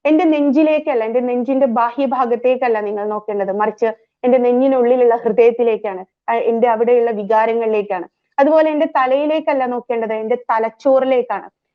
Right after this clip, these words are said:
ഇങ്ങനെ കൃത്യമായി മുസ്ലിം സ്ത്രീ എന്നുള്ളത് ഒരു ശരീരമല്ല, അവളുടെ മറ്റു കാര്യങ്ങൾ കൂടെയാണ് എന്നുള്ള ഒരു കാര്യം എല്ലാവരും മനസ്സിലാക്കേണ്ടതുണ്ട്. പിന്നെ ഇവിടെ ഈ ഒരു, ആ,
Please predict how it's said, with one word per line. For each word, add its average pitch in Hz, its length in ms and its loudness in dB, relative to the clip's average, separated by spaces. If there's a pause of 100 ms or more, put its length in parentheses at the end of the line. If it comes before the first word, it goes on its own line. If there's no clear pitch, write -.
(140)
ഇങ്ങനെ 330 400 2 (240)
കൃത്യമായി 320 640 2 (140)
മുസ്ലിം 311 400 0
സ്ത്രീ 330 340 0
എന്നുള്ളത് 254 380 2
ഒരു 240 220 2
ശരീരമല്ല, 240 920 0
അവളുടെ 226 300 0
മറ്റു 233 360 -2
കാര്യങ്ങൾ 240 580 0
കൂടെയാണ് 226 580 0 (380)
എന്നുള്ള 247 300 2
ഒരു 233 160 2
കാര്യം 220 440 -2 (300)
എല്ലാവരും 226 460 2
മനസ്സിലാക്കേണ്ടതുണ്ട്. 196 920 -6 (280)
പിന്നെ 359 180 4
ഇവിടെ 339 360 2
ഈ 277 80 0
ഒരു, 285 320 0 (220)
ആ, 226 280 -4